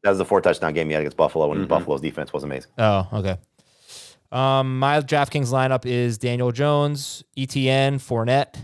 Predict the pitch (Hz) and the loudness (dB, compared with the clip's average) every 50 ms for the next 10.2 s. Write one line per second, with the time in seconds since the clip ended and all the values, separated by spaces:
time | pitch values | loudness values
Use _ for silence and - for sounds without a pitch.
0 | - - _ _ _ _ _ _ _ _ _ _ _ _ _ - - 147 139 - | -18 -20 _ _ _ _ _ _ _ _ _ _ _ _ _ -2 0 0 2 2
1 | - 151 131 123 135 135 127 - 139 - - 143 135 135 - - 143 131 - - | 0 -2 2 2 2 2 2 0 -2 0 0 0 0 0 2 2 0 0 2 0
2 | 131 123 123 127 127 127 127 127 123 120 123 127 - - 127 117 113 143 139 143 | 2 4 4 4 4 2 0 0 0 0 -2 -2 -2 -2 -6 -4 -2 -2 0 0
3 | 139 139 135 135 131 123 - - - - _ _ _ _ _ _ _ _ - 175 | 0 0 -2 -2 -4 -4 -6 -8 -10 -14 _ _ _ _ _ _ _ _ -4 -2
4 | 180 147 170 147 147 147 143 139 - 143 131 - 143 135 135 131 131 131 127 - | 2 2 4 4 4 4 4 2 0 0 0 0 0 0 2 0 -2 -4 -6 -10
5 | _ _ _ _ _ _ _ _ - 135 135 143 135 - - - - 147 147 143 | _ _ _ _ _ _ _ _ 0 2 2 4 2 0 -4 0 2 4 4 4
6 | 135 123 117 113 117 117 - - _ _ _ _ _ - _ _ _ _ _ _ | 4 2 2 2 0 -2 -4 -10 _ _ _ _ _ -20 _ _ _ _ _ _
7 | - 117 117 113 107 110 107 101 98 90 82 80 85 - - - - - - _ | -2 0 0 2 2 2 2 2 0 -2 -4 -6 -6 -6 -6 -8 -10 -14 -20 _
8 | _ _ _ _ _ _ _ _ _ _ _ _ - - 104 107 110 104 127 113 | _ _ _ _ _ _ _ _ _ _ _ _ -8 -4 -4 -2 -2 0 0 2
9 | 110 113 110 110 110 110 107 101 104 107 - - - 135 156 165 170 175 175 175 | 2 4 4 4 2 2 0 -2 -8 -14 -16 -10 -4 0 2 4 4 4 2 2
10 | 175 180 180 | 0 0 -2